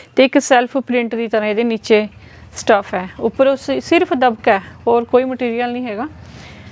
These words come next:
ਇਹ ਦੇਖੋ ਸਟੱਫ ਦੇ ਵਿੱਚ ਹਲਕਾ ਜਿਹਾ ਤੁਹਾਨੂੰ ਸੈਲਫ ਪ੍ਰਿੰਟ ਦੀ ਤਰ੍ਹਾਂ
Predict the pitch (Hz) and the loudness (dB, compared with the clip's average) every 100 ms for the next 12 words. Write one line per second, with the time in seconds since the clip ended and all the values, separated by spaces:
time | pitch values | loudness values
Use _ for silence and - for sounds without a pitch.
0 | - - - 254 226 - - 190 - - | -20 -20 -8 -4 -4 -4 -10 -12 -12 -14
1 | - 214 202 196 190 196 - - - 269 | 0 0 0 -2 -2 -4 -12 -8 -2 -2
2 | 269 277 269 269 262 247 233 240 - - | 0 -2 -2 -8 -4 -6 -6 -12 -16 -20
3 | - - - - - - _ _ _ - | -20 -20 -20 -20 -20 -20 _ _ _ -20
4 | _ _ _ - - - - - 240 247 | _ _ _ -20 -20 -20 -2 2 2 0
5 | - 233 226 220 220 220 214 | -6 -4 -4 -6 -4 -2 -2